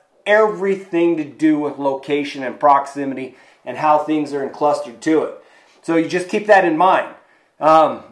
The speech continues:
it's, it, you, you see a, a contrast misrepresentation on this frequently in okay, so here, here's your, here's your good example.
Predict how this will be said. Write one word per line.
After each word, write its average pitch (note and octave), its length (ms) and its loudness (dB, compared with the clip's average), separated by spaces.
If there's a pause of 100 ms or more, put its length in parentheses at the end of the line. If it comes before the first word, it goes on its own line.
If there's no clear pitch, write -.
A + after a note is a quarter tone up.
(1400)
it's, F3 220 -2
it, F#3 220 -2
you, E3+ 160 -6
you E3+ 160 0
see B3+ 240 -6
a, F3 220 0
a F#3 80 -8
contrast F3+ 760 0
misrepresentation D3 1040 -4
on B2 100 -4
this C#3+ 360 -6 (100)
frequently D3 800 -2
in C3+ 360 -4 (1040)
okay, F#3 320 4 (180)
so F3+ 480 2
here, F#3+ 200 2
here's F3 180 2
your, C3 300 -2
here's D#3 180 0
your D3 120 -4
good C#3 160 -2
example. A2+ 400 -6